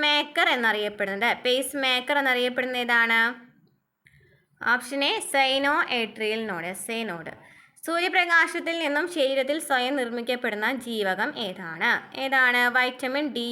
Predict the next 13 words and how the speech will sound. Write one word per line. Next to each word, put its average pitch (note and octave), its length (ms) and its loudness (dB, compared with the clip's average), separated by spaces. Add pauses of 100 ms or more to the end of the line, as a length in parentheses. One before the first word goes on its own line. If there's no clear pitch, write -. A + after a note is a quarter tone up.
(140)
ആണ് F3 120 -10
അല്ലേ? A#3+ 200 -4
വൈറ്റമിൻ G#3 420 -4 (140)
ഡി F#3 100 -10 (160)
ആണ് F3 240 -6
വരുന്നത്. F3+ 380 -2 (1500)
നെക്സ്റ്റ്, B3 300 0 (180)
ഫോട്ടോ E4 440 4
ഇലക്ട്രിക് E4+ 460 0
എഫക്റ്റിൽ C4+ 400 0 (100)
പ്രകാശത്തിൻ്റെ C4+ 840 2 (200)
തീവ്രത C#4+ 520 0 (140)
വർദ്ധിക്കുമ്പോൾ A3 640 0